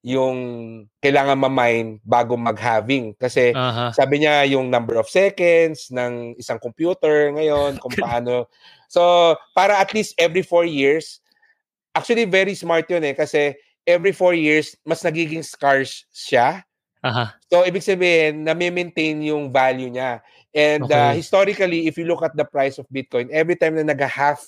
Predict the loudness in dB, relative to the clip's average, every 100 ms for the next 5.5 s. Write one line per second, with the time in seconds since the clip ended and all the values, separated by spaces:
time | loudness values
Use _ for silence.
0 | -18 -2 -2 0 0 4 2 2 -6 -14
1 | _ _ _ -8 -2 2 4 4 4 0
2 | -8 _ -2 -2 -2 -2 0 2 2 0
3 | 2 2 2 -2 -6 -10 _ _ _ -12
4 | -6 -4 -4 -2 -2 0 0 2 0 -2
5 | -4 0 2 0 -4